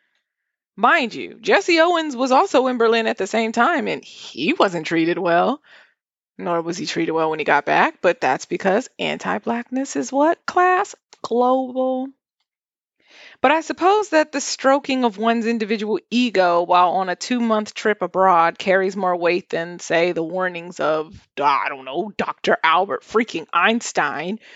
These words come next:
who tried to warn Doctor Du Bois not to fall for the Nazis' charms and propaganda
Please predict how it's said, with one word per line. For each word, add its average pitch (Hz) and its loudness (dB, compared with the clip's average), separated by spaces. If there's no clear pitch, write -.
who 311 2
tried 370 2
to 269 0
warn 294 2
Doctor 202 0
Du 202 -6
Bois 185 -2
not 233 0
to 349 -6
fall 269 -2
for 247 -2
the 220 0
Nazis' 220 -2
charms 240 0
and 185 -8
propaganda 185 -2